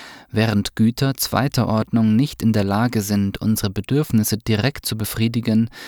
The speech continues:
sind sie nützlich, um Güter erster Ordnung zu produzieren. Güter erster Ordnung befinden sich in einem direkten kausalen Zusammenhang mit menschlichen Bedürfnissen,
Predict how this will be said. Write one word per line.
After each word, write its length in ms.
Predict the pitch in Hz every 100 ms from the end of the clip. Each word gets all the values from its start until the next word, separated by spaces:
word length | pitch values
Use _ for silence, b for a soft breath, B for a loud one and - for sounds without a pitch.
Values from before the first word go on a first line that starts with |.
| B B
sind 260 | - 123 143
sie 100 | 143
nützlich, 680 | 131 156 - - 95 95 -
um 280 | 104 101 101
Güter 400 | 131 147 127 -
erster 460 | 107 107 - - -
Ordnung 500 | 98 - 107 98 -
zu 100 | 110
produzieren. 920 | - 98 110 - 120 107 87 80 95 _ _ _ B B B B
Güter 340 | 127 131 110 101
erster 380 | 95 110 -
Ordnung 480 | 95 127 127 135 139
befinden 480 | 123 - 135 131 123
sich 220 | 123 120
in 100 | 127
einem 300 | 120 123 127
direkten 640 | - 110 110 113 - 131 123
kausalen 580 | 120 123 107 98 101
Zusammenhang 640 | 107 113 117 123 98 98 98
mit 220 | 104 -
menschlichen 480 | 101 - 107 - 110
Bedürfnissen, 840 | 117 127 131 - 95 - 92